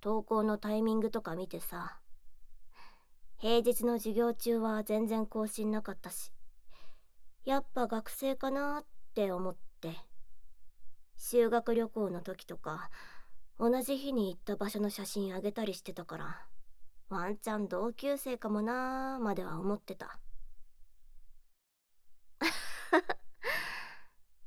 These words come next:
私を特定してやったと思ったら、特定し返された気分。どう？何？今更悪かったとか思ってんの？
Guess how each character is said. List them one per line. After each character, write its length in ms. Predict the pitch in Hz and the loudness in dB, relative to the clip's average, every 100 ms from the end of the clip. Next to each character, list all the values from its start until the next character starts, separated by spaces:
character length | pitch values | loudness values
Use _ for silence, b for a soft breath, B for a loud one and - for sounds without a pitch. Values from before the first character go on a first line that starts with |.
| - | 6
私 500 | 254 254 302 - 302 | 8 8 6 4 2
を 80 | 294 | 2
特 260 | 277 - | 0 4
定 220 | 294 285 | 6 6
し 60 | 285 | 6
て 120 | 302 | 4
や 120 | 294 | 4
っ 80 | 294 | 4
た 120 | - | 2
と 160 | 294 254 | 4 6
思 180 | 233 240 | 6 4
っ 40 | |
た 160 | - 233 | 4 4
ら、 320 | 233 214 - - - - | 4 2 -2 -10 -10 -6
特 300 | - 190 - | 0 2 2
定 240 | - 240 240 | 4 8 8
し 160 | - | 4
返 240 | - 233 233 | 6 8 8
さ 140 | 233 | 6
れ 100 | 220 | 2
た 140 | 196 175 | 2 -4
気 180 | 185 | -4
分。 300 | 185 175 185 - - - - - | -4 -2 -4 -6 -10 -10 -4 6
ど 80 | 277 277 269 196 196 302 | 8 10 8 6 4 2
う？ 80 | - - - - - - - - B B B B B - - - - - - - - - - | -2 -10 -16 -10 -10 -8 -10 -8 B B B B B -20 -20 -20 -14 -12 -10 -10 -10 -10 -2
何？ 580 | 254 285 269 214 294 - - - - - - - - | 6 8 8 6 4 0 -8 -18 -16 -14 -8 -6 6
今 300 | 247 294 339 | 8 10 8
更 300 | 349 339 320 | 8 8 10
悪 280 | 320 339 339 | 10 10 8
か 120 | 320 | 6
っ 60 | 311 | 6
た 120 | 254 | 4
と 120 | 214 | 4
か 140 | 202 | 4
思 180 | 185 208 | 6 6
っ 80 | 240 | 4
て 180 | - 190 | 4 4
ん 60 | |
の？ 260 | 165 175 254 | 2 -2 -2